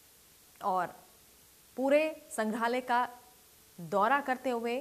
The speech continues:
समझते हुए हर चीज़ को यहाँ पर मुख्यमंत्री नजर आ रहे हैं। सभी से बातचीत करते हुए क्या-क्या विशेषताएं हैं संग्रहालय की, ये यहाँ पर मुख्यमंत्री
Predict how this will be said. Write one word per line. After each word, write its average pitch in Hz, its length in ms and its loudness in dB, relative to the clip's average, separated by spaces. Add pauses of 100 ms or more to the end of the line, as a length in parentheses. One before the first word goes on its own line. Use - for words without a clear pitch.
(760)
समझते 277 560 -2
हुए 294 260 4
हर 233 180 0
चीज़ 247 320 -6
को 254 80 -4
यहाँ 226 200 -2
पर 226 160 -2
मुख्यमंत्री 220 600 -6 (180)
नजर 202 300 0
आ 185 100 4
रहे 185 240 -4
हैं। 240 220 -8 (420)
सभी 214 260 -2
से 214 140 -4
बातचीत 185 520 -4
करते 240 260 -4
हुए 247 300 -4 (600)
क्या-क्या 208 340 0
विशेषताएं 208 680 0
हैं 262 120 -4
संग्रहालय 240 560 -2
की, 254 180 -4 (2250)
ये 240 160 0
यहाँ 262 340 0
पर 269 80 -2
मुख्यमंत्री 220 560 -4